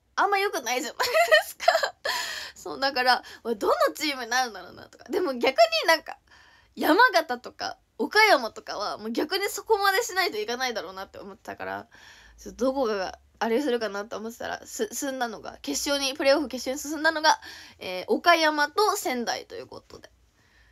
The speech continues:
ちょっとどっちが勝っても楽しみですけど、ちょっとね、思いがけない結果すぎて、ちょっと私自身びっくりしました。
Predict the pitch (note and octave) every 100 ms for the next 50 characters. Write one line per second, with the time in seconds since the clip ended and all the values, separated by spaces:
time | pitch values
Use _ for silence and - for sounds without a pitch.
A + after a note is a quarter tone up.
0 | _ - F#3+ A#3+ D#4 - B3 G#3 - C4+
1 | - - G#3 F3+ - A3+ C4+ D#4 F4+ D4+
2 | A3+ A3+ - G3+ F#3+ F#3 - _ _ _
3 | _ _ - - _ - G#3 G#3 G3 G3
4 | A#3 E4 F#4+ G4 F#4+ G4 G4 D4 A3 F#3+
5 | - E4 - D#4 B3+ A#3 G3 - - -
6 | - G#3+ G#3+ A#3+ A3 A#3 A3+ G3 G3+ -
7 | G#3 - G3 G3 -